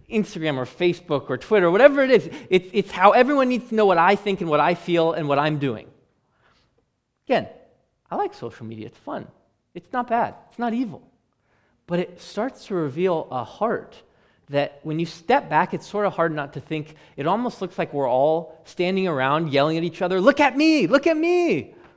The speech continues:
But the passage in Romans twelve today that we're looking at paints a really different picture, a really different picture. You see, ever since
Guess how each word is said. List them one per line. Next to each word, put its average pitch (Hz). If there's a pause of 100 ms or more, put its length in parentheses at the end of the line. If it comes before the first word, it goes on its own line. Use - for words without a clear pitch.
(3500)
But 170
the 180
passage 190
in 254
Romans 170
twelve 113
today 139
that 123
we're 113
looking 113
at 147 (680)
paints 170
a 127
really 127
different 107
picture, - (320)
a -
really 214
different 165
picture. - (220)
You 175
see, 220
ever 240
since -